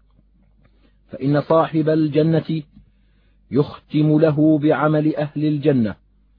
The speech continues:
وإن عمل أي عمل، وإن صاحب النار يختم له بعمل أهل النار وإن عمل أي عمل."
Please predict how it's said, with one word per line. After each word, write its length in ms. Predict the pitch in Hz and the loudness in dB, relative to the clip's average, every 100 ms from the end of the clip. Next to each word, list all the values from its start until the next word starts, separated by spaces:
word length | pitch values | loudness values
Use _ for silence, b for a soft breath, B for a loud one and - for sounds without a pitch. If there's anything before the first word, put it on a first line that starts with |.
| _ _ _ | _ _ _
وإن 400 | - - 156 151 | -6 -2 0 0
عمل 380 | 123 151 156 151 | 0 0 2 2
أي 500 | 151 139 156 151 156 | 0 0 0 0 2
عمل، 500 | 135 151 123 101 76 - _ _ _ _ _ _ | 2 2 0 -2 -8 -16 _ _ _ _ _ _
وإن 280 | - 104 127 | -8 -4 -4
صاحب 460 | - 143 143 156 147 | 0 0 2 0 -2
النار 460 | 151 156 156 156 151 _ _ _ _ | 0 0 0 -2 -6 _ _ _ _
يختم 540 | 120 143 - - 156 151 | -4 -4 -4 -2 0 2
له 340 | 156 147 156 | 2 2 2
بعمل 540 | 147 151 143 156 151 156 | 2 0 2 0 0 -2
أهل 260 | 147 147 | -4 -2
النار 460 | 151 151 147 120 - _ _ _ _ _ _ _ | 0 2 2 0 -6 _ _ _ _ _ _ _
وإن 360 | 113 156 156 151 | -4 -2 0 0
عمل 400 | 120 156 156 156 | 0 0 2 2
أي 440 | 143 156 156 156 | 2 0 2 2
عمل." 400 | 139 147 127 95 | 2 2 0 -4